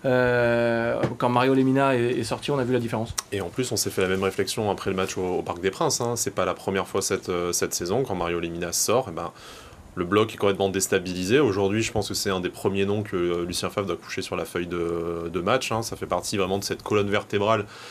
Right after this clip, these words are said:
Speaker 2: qu'il a eu du mal à trouver en début de saison et qui aujourd'hui est, euh, est clairement identifiée avec des joueurs aussi, euh, comme, comme Jean-Claire Todibo. Je pense que voilà, il y a, il y a deux équipes, une avec et une sans Mario Lemina.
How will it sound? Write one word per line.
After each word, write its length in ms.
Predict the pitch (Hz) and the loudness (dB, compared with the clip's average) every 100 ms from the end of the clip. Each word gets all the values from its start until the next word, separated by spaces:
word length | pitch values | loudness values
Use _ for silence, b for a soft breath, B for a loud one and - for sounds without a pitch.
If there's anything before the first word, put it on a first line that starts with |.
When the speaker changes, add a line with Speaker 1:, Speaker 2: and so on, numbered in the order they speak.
| B - | B -8
Speaker 2:
qu'il 140 | 90 | -2
a 20 | |
eu 60 | 92 | 0
du 120 | 92 | 2
mal 160 | 110 120 | 2 4
à 60 | 107 | 2
trouver 320 | - 107 107 | 0 2 4
en 120 | 104 | 4
début 240 | 101 92 98 | 0 -2 0
de 40 | |
saison 460 | - 98 98 110 95 | 2 2 2 2 0
et 60 | |
qui 180 | - 92 | -2 -6
aujourd'hui 540 | 90 95 95 98 107 | 0 2 2 0 0
est, 100 | 90 | 0
euh, 180 | 87 85 - | -2 -4 -2
est 100 | 92 | -4
clairement 360 | - 95 101 98 | 0 0 0 -2
identifiée 640 | 92 95 - - - 104 | -2 -2 -4 -4 0 2
avec 220 | 90 85 | 0 -2
des 100 | 90 | -6
joueurs 300 | 87 95 101 | -2 2 2
aussi, 320 | 85 - 101 | 0 -4 -2
euh, 100 | 90 85 | -2 -2
comme, 320 | 95 87 85 | -4 -4 -4
comme 140 | 95 87 | -6 -4
Jean-Claire 280 | 92 98 87 | -2 -4 -4
Todibo. 440 | 95 87 107 151 B B B B B B - | -4 0 2 2 B B B B B B -4
Je 80 | |
pense 160 | 110 113 | -2 0
que 100 | 113 | 4
voilà, 200 | 104 98 | 4 4
il 40 | |
y 40 | 87 | 2
a, 140 | 87 101 | -2 2
il 60 | |
y 40 | 92 | 0
a 40 | |
deux 260 | 95 123 120 | 2 2 2
équipes, 360 | - 120 135 - | 0 -2 -2 0
une 140 | 117 | 2
avec 320 | 107 107 110 | 4 2 2
et 40 | 101 | 0
une 100 | 107 | 0
sans 180 | 113 104 | 0 2
Mario 260 | 98 101 | 4 4
Lemina. 340 | 98 92 92 | 2 0 0